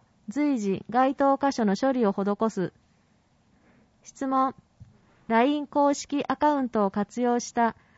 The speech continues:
電子申請などの実施状況は？企画部長。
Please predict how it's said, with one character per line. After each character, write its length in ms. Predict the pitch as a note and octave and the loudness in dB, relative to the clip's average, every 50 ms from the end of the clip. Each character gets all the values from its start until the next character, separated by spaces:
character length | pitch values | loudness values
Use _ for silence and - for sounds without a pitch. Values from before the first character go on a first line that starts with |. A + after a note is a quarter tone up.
| _ - | _ -8
電 260 | A3 C4+ C#4 C#4+ D4+ | -4 -2 -2 0 0
子 140 | D4 - D4+ | 0 -2 -2
申 260 | C#4+ - D#4 D4+ D4+ | -2 -2 -2 -2 -2
請 260 | C#4+ - B3 A3+ A3 A3 | 0 0 2 2 4 4
な 140 | A#3 A#3 | 4 4
ど 120 | A3+ A3 G#3 | 4 4 2
の 240 | G3 F#3 F3 - - | 2 2 0 -2 -6
実 220 | F3+ F3+ - G#3 | -8 -6 -4 -4
施 220 | G#3 - - C4 B3 | -4 -4 -6 -6 -2
状 220 | A#3 C#4 C4+ C4 | 0 2 2 2
況 280 | B3+ - A#3 G#3 F#3+ F#3 | 2 0 0 0 0 0
は？ 220 | F3+ F3 E3 - _ _ _ _ _ _ _ _ _ _ _ _ _ _ _ _ _ _ _ _ _ _ _ - | 0 -2 -4 -6 _ _ _ _ _ _ _ _ _ _ _ _ _ _ _ _ _ _ _ _ _ _ _ -20
企 260 | - - - C4 C#4 - | -10 -4 0 0 0 0
画 80 | C#4+ | -2
部 140 | C4 C4+ C#4+ | -4 -4 -4
長。 360 | - - A3+ G#3 F#3+ F3+ - | -2 0 2 2 2 0 -2